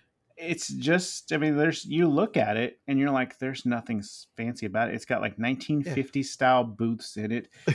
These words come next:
Speaker 1: It, it's so plain,
Speaker 2: <laughs>
Speaker 1: but it's, you, you've got the, the characters dressed in their farm, uh, farm attire, which is
Speaker 2: Yeah,
Speaker 1: pretty
Speaker 2: Mickey's in,
Speaker 1: cool.
Speaker 2: like, overalls and a plaid
Speaker 1: Yeah.
Speaker 2: shirt. It's cute.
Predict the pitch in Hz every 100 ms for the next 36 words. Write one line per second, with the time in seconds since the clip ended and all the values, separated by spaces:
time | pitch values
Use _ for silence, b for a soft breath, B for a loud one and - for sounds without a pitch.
0 | - 196 - 196 - 240 - - - -
1 | 185 226 220 156 180 214 330 156 101 -
2 | - - - 104 170 175 156 151 - -
3 | 165 170 165 170 165 156 151 123 - 135
4 | - 190 180 175 165 - 139 139 - 127
5 | 131 131 123 113 110 110 117 113 110 101
6 | - _ 123 110 - 101 104 120 b b
7 | _ - 381 247 - 107 196 196 165 160
8 | 135 147 131 117 110 117 127 110 104 143
9 | 131 127 113 110 120 185 _ _ _ _
10 | - - 277 214